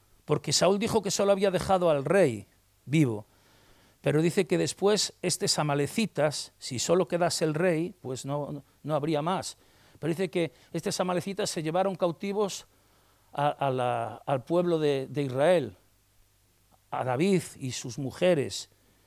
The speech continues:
y que ellos, y David tuvo que ir a pelear, y dice que cuatrocientos jóvenes de los amalecitas escaparon. Y eso pasó veinte años después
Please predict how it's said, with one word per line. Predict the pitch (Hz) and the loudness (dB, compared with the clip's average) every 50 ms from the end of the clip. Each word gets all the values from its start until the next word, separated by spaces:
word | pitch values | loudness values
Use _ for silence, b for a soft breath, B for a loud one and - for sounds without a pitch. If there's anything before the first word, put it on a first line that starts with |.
| _ _ _ _ _ _ _ _ _ _ _ _ | _ _ _ _ _ _ _ _ _ _ _ _
y | - 151 143 | -4 -4 -2
que | 139 - 151 | 2 2 4
ellos, | 170 165 175 - | 4 2 2 -2
y | 175 156 | 0 2
David | 143 151 160 175 160 | 2 4 4 2 2
tuvo | - 190 185 180 175 | 2 2 2 2 2
que | - - | 0 2
ir | 185 180 | 2 2
a | 175 - | 2 2
pelear, | 165 165 175 190 202 196 180 | 2 2 4 6 6 6 4
y | |
dice | 185 - - 175 | 2 0 -2 -4
que | - 165 156 | -4 -4 -4
cuatrocientos | - 165 165 160 151 - 156 156 - 190 190 202 196 - - 208 202 - - | 0 2 2 2 2 0 -2 -2 -2 0 -2 -2 -2 -2 -2 -2 -2 -2 -2
jóvenes | 156 147 190 190 185 175 170 156 151 143 135 - - - | 0 4 4 6 6 4 2 -2 -4 -6 -6 -8 -6 -4
de | 147 143 | -4 -4
los | 143 - - | -4 -6 -6
amalecitas | 139 139 131 139 135 - 180 160 - 151 - | -6 -6 -6 -6 -8 -8 -10 -10 -10 -8 -8
escaparon. | 160 - - - 131 - - 160 147 131 117 113 110 _ _ _ _ _ _ _ _ _ _ _ _ _ | -10 -8 -8 -8 -4 0 2 2 2 0 -2 -8 -14 _ _ _ _ _ _ _ _ _ _ _ _ _
Y | 156 180 | -2 0
eso | 170 - 214 196 | 0 0 0 0
pasó | - 196 - - 214 | 0 -2 0 -2 -2
veinte | 190 214 220 190 160 - 214 | -2 -2 -4 -4 -2 -2 -2
años | 208 202 196 170 | -2 -4 -6 -8
después | 151 156 - - - 220 214 185 139 - - - | -8 -8 -10 -4 -2 0 0 0 0 -4 -10 -16